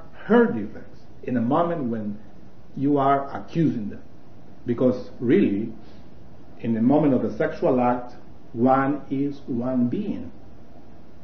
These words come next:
So the defect that is accused in that moment, and we are asking for disintegration, is annihilated completely, because receives, uh,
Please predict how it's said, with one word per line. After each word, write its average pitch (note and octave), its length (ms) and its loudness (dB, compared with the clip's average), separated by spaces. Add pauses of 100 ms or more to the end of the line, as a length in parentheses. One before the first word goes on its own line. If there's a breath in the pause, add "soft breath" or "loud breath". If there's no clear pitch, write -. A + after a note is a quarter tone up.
(300)
So C#3 100 6
the C#3 120 8
defect - 460 6
that - 220 -4
is F3+ 240 -4
accused G#3 460 4
in G#2+ 100 -2
that A#2 120 0
moment, A2+ 560 0 (580)
and A2 260 0
we D#3+ 120 4
are D3 340 4
asking D3 380 2
for A#2 80 -6
disintegration, G#2+ 1000 2 (580)
is B2+ 160 0 (120)
annihilated F3+ 960 2 (120)
completely, G#3 840 4 (1040)
because B2 380 0
receives, A#2+ 640 0 (1700)
uh, A#2+ 320 4